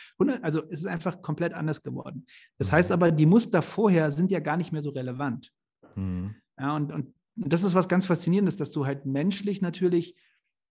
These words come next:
Speaker 1: n-, vielleicht eine, eine längere Erfahrung hast, ja, aber vielleicht sich neue Muster auch in Märkten und Dynamiken ausbilden,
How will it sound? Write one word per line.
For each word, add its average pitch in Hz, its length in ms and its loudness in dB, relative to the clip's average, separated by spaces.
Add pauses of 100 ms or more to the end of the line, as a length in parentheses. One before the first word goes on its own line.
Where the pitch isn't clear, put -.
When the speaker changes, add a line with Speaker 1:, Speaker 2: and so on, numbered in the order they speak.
(300)
Speaker 1:
n-, 151 340 -6
vielleicht 151 400 -4
eine, 147 100 0
eine 143 260 -4
längere 147 340 0
Erfahrung 147 540 -4
hast, 220 240 -4
ja, 170 320 -4
aber 151 200 -4
vielleicht 147 380 -4
sich 143 200 -4
neue 165 240 4
Muster 170 400 0
auch 139 120 -6
in 139 120 0
Märkten 143 460 -4
und 135 200 -6
Dynamiken 143 480 0
ausbilden, 143 600 -2